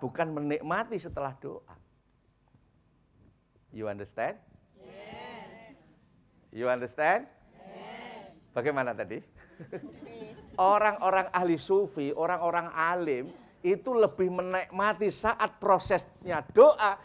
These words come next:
Speaker 1: daripada menikmati hasilnya doa. Jadi bisa berdoa, bisa munajat, bisa bersimpuh di hadapan Allah. Mandi gak mandi ku gak patek penting.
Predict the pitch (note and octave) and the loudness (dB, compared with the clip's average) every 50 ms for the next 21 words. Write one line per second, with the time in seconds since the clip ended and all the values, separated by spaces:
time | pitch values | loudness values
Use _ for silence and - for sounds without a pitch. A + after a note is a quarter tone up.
0 | - - - F#3 F3+ E3+ E3+ C3+ D3 D3+ C#3 - G#3 G3 F#3 F#3 E3 E3 E3+ - | -18 -6 0 2 2 2 2 0 -2 -4 -2 -2 -4 -4 -4 -6 -6 -6 -6 -6
1 | D3+ C#3 - - E3+ D#3 C#3+ B2+ - E3 E3 E3 F3 E3 C#3 D3+ F#3 G3+ - _ | -6 -8 -6 -6 -6 -6 -6 -6 -8 -10 -12 -12 -12 -14 -14 -14 -16 -16 -16 _
2 | _ _ _ _ _ _ _ _ _ _ _ _ _ _ _ _ _ _ _ _ | _ _ _ _ _ _ _ _ _ _ _ _ _ _ _ _ _ _ _ _
3 | _ _ _ _ _ _ _ _ - - G3+ G#3+ - C4+ - - A#3 A3 - A#3+ | _ _ _ _ _ _ _ _ -6 -2 -2 0 0 -2 -2 -2 -4 0 2 4
4 | A3+ A3 A3 G#3+ G#3+ G3+ - - A3+ A3+ A#3 - - - - G#3 G#3+ G#3 G3+ G3 | 2 4 2 0 -2 -2 0 2 4 4 4 4 2 -2 0 2 2 2 2 0
5 | D#3+ F#3+ G#3 E3+ - A3 G#3 G#3 G3 G#3+ G#3+ G#3 G#3 G3+ G3+ G#3 A3 A3 - - | -2 -6 -10 -6 -2 -2 -2 -2 -2 -4 -6 -4 -2 -2 0 0 -2 -4 -6 -4
6 | - A3 G#3 G3+ G3+ G3 G3 - - - - - - G#3 G#3 G3 E3 - A3 G3+ | 0 2 4 4 4 2 0 -4 -16 -20 -20 -14 -8 -6 -6 -4 -2 0 0 0
7 | G3+ - G3+ G3 - - A3+ A#3 A3+ G3+ E3+ A3+ A3+ G3 - G3+ G3+ G#3 G3 - | 2 2 0 0 0 -2 -4 -4 -4 -4 -2 0 0 0 2 2 2 2 2 2
8 | G#3 G3+ F#3+ - G#3 G#3 G3+ G3+ - - G3 G#3 A#3+ B3+ C#4 C#4+ D4 D4+ D4+ D4+ | 2 0 0 2 0 -2 0 0 2 4 6 8 8 8 6 4 2 6 10 12
9 | C#4+ C#4 C4+ B3 - - - - - - B3 C#4+ D4 D4 C#4+ C#4+ C4+ B3 A#3 G#3+ | 12 12 12 10 8 2 -10 -18 -6 2 6 10 10 12 10 10 8 4 4 8
10 | C#4 D#4 C4 - C4 C#4 A3+ B3 D4 C#4+ C4+ B3 G#3 C#4 C#4+ C4 D#4 D4 - A#3+ | 8 8 10 10 10 8 10 10 8 6 6 6 4 0 0 0 0 0 4 4
11 | A3+ - A3+ A3+ A3 B3+ A#3 G3 C4 C4 C4+ A#3+ - - A#3+ E3 | 4 4 4 2 2 0 -2 -2 -4 -6 -6 -10 -10 -10 -10 -10